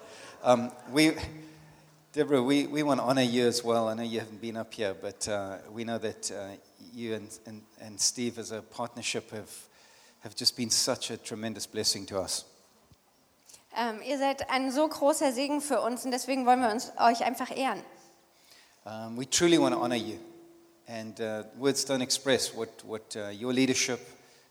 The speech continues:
Speaker 1: the example you've been, have meant to us, and even the fact that you've written this book on parenting just shows us where, where the, the heart of the values are. You know, we can write about changing the world, but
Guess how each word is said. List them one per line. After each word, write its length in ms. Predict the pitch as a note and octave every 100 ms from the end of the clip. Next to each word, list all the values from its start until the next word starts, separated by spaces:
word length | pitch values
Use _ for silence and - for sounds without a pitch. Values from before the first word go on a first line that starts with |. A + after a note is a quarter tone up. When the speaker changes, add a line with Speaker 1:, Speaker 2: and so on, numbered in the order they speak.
| -
Speaker 1:
the 60 |
example 480 | A2+ A2 B2+ C3 B2+
you've 220 | A#2+ A#2
been, 240 | B2+ A#2+ A#2
have 180 | G#2+
meant 260 | G#2+ A#2+ A#2+
to 120 | B2
us, 220 | A#2 -
and 340 | - G#2+ G#2 - - - - -
even 160 | D3+ D#3
the 40 |
fact 280 | D3 D3+ C#3+
that 160 | C#3+ -
you've 160 | A2+
written 200 | C3 C3+
this 140 | C3 -
book 300 | - C#3 B2+
on 100 | A2
parenting 600 | B2+ C3 - - C3+ C3 -
just 140 | A2+
shows 260 | - C3 B2+
us 220 | B2 -
where, 160 | A#2+ A#2 A#2 -
where 140 | A#2
the, 160 | G#2+ - -
the 100 | G#2+
heart 300 | A#2+ B2 B2
of 80 |
the 60 | - -
values 360 | A2+ B2+ B2+ B2+
are. 280 | C3 C3 B2 - - - - -
You 60 | A2
know, 80 |
we 100 | A#2+
can 140 | C3 B2
write 180 | B2+ A#2
about 320 | - A2 -
changing 400 | C3+ C3 A#2+ A#2
the 60 |
world, 340 | A2 A#2+ A#2+ A#2
but 140 | A2